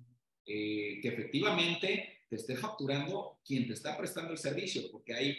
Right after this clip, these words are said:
hay, este, muchos que les encanta ponerte, eh, empresas, este, y tercerear el pago, ¿no? Que no es lo correcto, realmente no es quien te está prestando el servicio, ¿no? O realmente no es quien está, eh, siendo tu proveedor.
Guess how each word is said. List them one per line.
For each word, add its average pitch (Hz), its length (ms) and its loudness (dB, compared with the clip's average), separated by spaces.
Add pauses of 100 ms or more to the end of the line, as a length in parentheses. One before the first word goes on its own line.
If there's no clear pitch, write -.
(360)
hay, 131 440 4
este, 131 220 2
muchos 127 300 2
que 120 100 0
les 113 160 2
encanta 127 420 -2
ponerte, 120 400 0
eh, - 420 -10 (240)
empresas, 120 500 -4
este, - 680 -8
y 120 140 -4
tercerear 120 480 2
el 123 180 0
pago, 107 340 -4
¿no? 135 200 -2
Que 120 80 -4
no 120 280 0
es 139 120 0
lo 139 140 2
correcto, - 360 -4 (460)
realmente 127 500 -2
no 127 220 0
es 143 240 0 (240)
quien 113 160 2
te 110 60 -2
está - 260 -4
prestando 127 400 -2
el 120 80 -2
servicio, 104 560 -4
¿no? 143 120 -4
O 139 200 -2
realmente 117 400 -4
no 117 60 0
es 117 100 -4
quien 117 180 0
está, 113 380 -6 (300)
eh, 101 400 0
siendo 123 320 2
tu 123 140 -4
proveedor. 107 580 -4